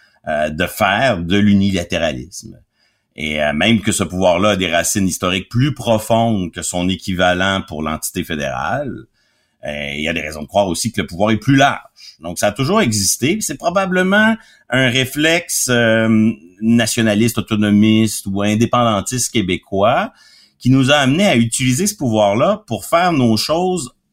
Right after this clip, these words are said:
à côté du texte de la Constitution.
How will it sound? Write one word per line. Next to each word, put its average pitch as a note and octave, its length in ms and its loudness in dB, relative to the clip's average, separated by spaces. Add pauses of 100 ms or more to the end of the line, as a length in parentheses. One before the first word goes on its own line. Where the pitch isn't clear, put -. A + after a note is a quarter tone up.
à D#3+ 120 -2
côté F3+ 600 0
du F2+ 240 -8
texte G2 360 -6
de D#2 80 -8
la D2+ 140 -4
Constitution. C#2 720 -16